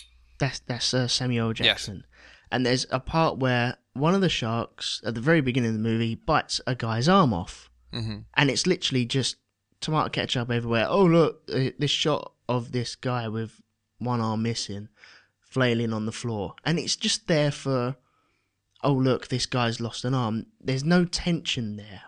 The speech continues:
Speaker 1: whatsoever. You know, the shark bites it, it's done. And then it's all about, "Oh, this guy dropping blood everywhere." Whereas the Thing, where the sh-, the initial shock is where it opens up and then grabs the guy,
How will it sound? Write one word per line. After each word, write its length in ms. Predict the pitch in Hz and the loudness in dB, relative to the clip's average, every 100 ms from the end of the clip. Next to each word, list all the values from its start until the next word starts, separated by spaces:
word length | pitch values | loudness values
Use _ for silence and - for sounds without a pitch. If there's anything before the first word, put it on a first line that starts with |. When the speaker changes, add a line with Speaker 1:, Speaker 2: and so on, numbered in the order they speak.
| - | -8
Speaker 1:
whatsoever. 680 | 131 131 - 123 117 101 95 _ _ _ _ - | -6 -6 -2 -2 -2 -4 -10 _ _ _ _ -10
You 80 | |
know, 40 | 117 | -6
the 60 | 113 | -2
shark 280 | 123 110 | -2 0
bites 300 | 160 175 - | 2 2 2
it, 160 | 175 - | -2 -2
it's 160 | 113 110 | -6 -6
done. 340 | - 110 101 - _ _ _ - | -2 -2 -4 -12 _ _ _ -6
And 240 | 123 123 | -2 2
then 160 | 127 131 | 2 2
it's 240 | 110 - - | -2 -6 0
all 220 | 151 139 | 2 2
about, 400 | 123 123 123 - _ _ _ _ _ _ | 2 0 -2 -4 _ _ _ _ _ _
"Oh, 120 | 160 | 0
this 160 | 123 110 | 0 -2
guy 320 | - 131 120 | -4 -2 -2
dropping 380 | 117 120 123 120 | -4 -6 -6 -4
blood 240 | 120 117 98 | -4 -2 -4
everywhere." 460 | 107 101 98 98 - _ _ _ _ | -6 -8 -10 -14 -20 _ _ _ _
Whereas 280 | 131 135 - | 0 2 0
the 60 | - | -6
Thing, 480 | - 196 165 175 - | 0 2 2 -2 -6
where 260 | 123 113 - _ _ _ _ _ | -6 -6 -8 _ _ _ _ _
the 100 | 139 | -2
sh-, 220 | 135 - - 113 | 2 2 0 -2
the 180 | 135 | 0
initial 300 | 147 185 - | 2 2 0
shock 340 | 135 - 139 - | 0 0 -2 -4
is 200 | 127 127 | -4 -4
where 140 | 123 | -6
it 60 | - | 0
opens 400 | 180 170 139 135 | 2 2 0 -2
up 180 | 139 131 123 | -2 -2 -2
and 100 | 139 | 0
then 320 | 139 127 - - | 0 -2 -10 -4
grabs 360 | 160 165 - | -2 -2 -2
the 120 | - | -2
guy, 340 | 123 120 107 | 0 -2 -2